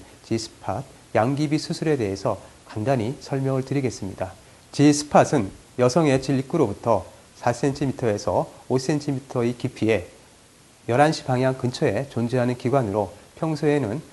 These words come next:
잘 만져지지 않지만 성적인 자극에 의해 커지게 됩니다. 그때의 느낌은 마치 소변이 나올 것 같은 충동, 즉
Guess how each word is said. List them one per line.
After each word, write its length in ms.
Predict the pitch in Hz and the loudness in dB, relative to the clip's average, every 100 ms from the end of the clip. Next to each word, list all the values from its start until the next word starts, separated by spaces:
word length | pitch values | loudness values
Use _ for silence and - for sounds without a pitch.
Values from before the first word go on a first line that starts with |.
| - | -6
잘 220 | - 120 | -2 0
만져지지 520 | 101 107 139 123 117 | 0 0 0 0 -2
않지만 480 | 107 98 - 95 92 90 - - | -4 -4 -8 -6 -6 -10 -20 -20
성적인 560 | - 170 165 165 151 151 | -6 -4 -2 0 0 0
자극에 380 | - 117 120 135 | 0 0 2 2
의해 320 | 107 113 90 - | 2 0 -2 -8
커지게 400 | 139 131 139 131 | -12 -6 -4 -2
됩니다. 400 | 110 101 90 90 - - - - | -2 -4 -6 -8 -14 -20 -12 -4
그때의 400 | 139 143 151 143 | -2 2 2 2
느낌은 520 | 110 147 135 101 143 - - | 0 -2 -2 -2 -6 -12 -4
마치 460 | 104 - - 104 - - - | -4 -2 0 -2 -4 -18 -10
소변이 460 | - 175 165 165 | -2 2 2 2
나올 220 | 147 110 113 | 4 2 4
것 60 | |
같은 360 | 120 110 117 113 | 0 0 -6 -8
충동, 420 | - 151 107 107 | -8 -6 -4 -4
즉 240 | - 135 | -2 -4